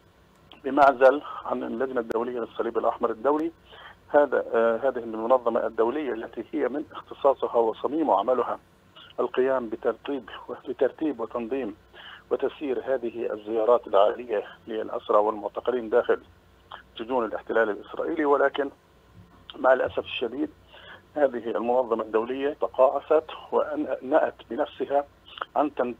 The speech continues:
عن تنظيم وترتيب هذه الزيارات لذوي الأسرى المقدسيين، مما دفع لجنة أهالي الأسرى إلى تنظيمها على حساب ال-، ذوي الأسرى أنفسهم خلال المرحلة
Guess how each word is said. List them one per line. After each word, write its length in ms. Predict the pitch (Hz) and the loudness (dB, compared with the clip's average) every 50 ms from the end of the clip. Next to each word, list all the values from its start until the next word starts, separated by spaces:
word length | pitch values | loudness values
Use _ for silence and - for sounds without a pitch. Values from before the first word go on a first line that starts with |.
| - - - | -10 -6 -4
عن 200 | 127 143 160 147 | -2 -2 -2 0
تنظيم 440 | - 127 123 120 123 139 143 135 120 | 0 0 0 -2 -2 -4 -4 -2 -4
وترتيب 440 | 113 - 107 - - 139 131 123 - - - - - | -4 -4 -6 -8 -6 -6 -6 -6 -8 -12 -8 -2 -2
هذه 240 | 135 120 117 104 113 | 0 0 -2 -4 -8
الزيارات 460 | 110 101 104 113 117 117 120 120 117 - | -10 -8 -2 0 4 4 6 4 4 2
لذوي 920 | 120 120 120 120 - _ _ _ _ _ - - - - _ 127 127 123 117 | -4 -8 -8 -8 -10 _ _ _ _ _ -20 -20 -20 -4 _ 2 4 4 2
الأسرى 420 | 107 - - - - 117 113 - - | 0 -2 -4 0 4 4 4 4 4
المقدسيين، 680 | 113 120 120 - - 117 107 - 131 139 170 180 196 196 - _ _ _ _ - | 2 -2 -2 -2 -4 -8 -12 -10 -8 -8 -6 -8 -8 -10 -12 _ _ _ _ -8
مما 360 | 160 151 147 139 131 127 123 - - _ _ - - - - - - _ _ - | -6 -6 -2 2 4 4 2 2 -2 _ _ -20 -20 -20 -20 -20 -20 _ _ -2
دفع 300 | 120 - - 107 98 104 | 0 4 6 6 6 6
لجنة 260 | 120 135 135 135 - - - | 4 0 -2 -4 -10 -10 -6
أهالي 240 | - - 127 120 117 | -4 -2 -2 -2 -2
الأسرى 440 | - - 123 - - 120 113 - | -4 -6 -8 -4 0 0 0 2
إلى 120 | 127 123 113 | 2 0 0
تنظيمها 680 | - 113 110 110 127 131 120 113 104 120 113 - - - _ _ _ _ _ - - | 0 -2 -4 -4 -6 -6 -6 -6 -6 -6 -6 -6 -8 -14 _ _ _ _ _ -2 0
على 300 | 113 123 127 120 110 - - - - | 2 4 6 6 4 4 0 -4 -20
حساب 300 | - - - 117 113 110 - _ _ _ _ _ _ _ - - - - | -4 0 2 4 4 4 0 _ _ _ _ _ _ _ -16 -16 -6 -4
ال-، 380 | - 110 - 120 120 123 135 117 120 | -2 -2 0 0 2 2 2 2 2
ذوي 180 | 135 123 113 | 0 -2 -2
الأسرى 440 | 107 92 - - - - 113 110 110 | -4 -4 -6 -6 -2 0 0 0 0
أنفسهم 560 | 113 113 - - - - 113 107 120 120 120 - - - - - | -4 -10 -12 -10 -8 -6 -2 -2 -2 -2 -2 -6 -16 -16 -10 -6
خلال 280 | 120 117 117 117 117 - - - - - - | -2 0 0 0 -2 -4 -10 -18 -16 -14 -10
المرحلة 460 | 110 117 127 117 - - - 110 104 | -4 -2 -2 -2 -2 -4 -8 -10 -10